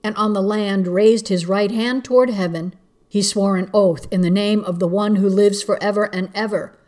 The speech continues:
who created the heavens and everything in them, the earth and everything in it, and the sea and everything in it. He said, 'There will be no more delay. When the seventh angel blows his trumpet,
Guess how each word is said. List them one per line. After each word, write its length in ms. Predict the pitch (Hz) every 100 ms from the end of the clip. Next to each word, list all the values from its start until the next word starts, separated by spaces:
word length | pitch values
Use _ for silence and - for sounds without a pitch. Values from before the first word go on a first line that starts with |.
| _ _ -
who 100 | 170
created 500 | - 175 196 190 175
the 80 | 185
heavens 420 | 208 202 214 196
and 120 | 208
everything 460 | 180 180 208 208 196
in 280 | 196 214 214
them, 280 | 147 143 - _ _ _
the 140 | 202 -
earth 260 | 196 208
and 120 | 208 202
everything 460 | 208 226 214 208
in 140 | 202 208
it, 300 | 185 - - _ _ _ -
and 100 | 190
the 80 | 190
sea 360 | - 247 233
and 120 | 214 220
everything 480 | 233 247 240 247 233
in 120 | 226
it. 340 | 294 - - - _ _ _ _ _ _ _ _
He 180 | _ 233
said, 460 | 208 190 156 151 170 _ _ _
'There 160 | - 202
will 80 | 196
be 160 | 208
no 300 | 190 196 240
more 360 | 262 196 202 208
delay. 800 | 180 156 156 180 180 95 92 _ _ _ _ _ -
When 180 | 214 202
the 80 | 196
seventh 440 | - 233 226 214 -
angel 340 | 226 220 185
blows 400 | 175 170 208 208
his 240 | 202 202 -
trumpet, 480 | - 208 196 -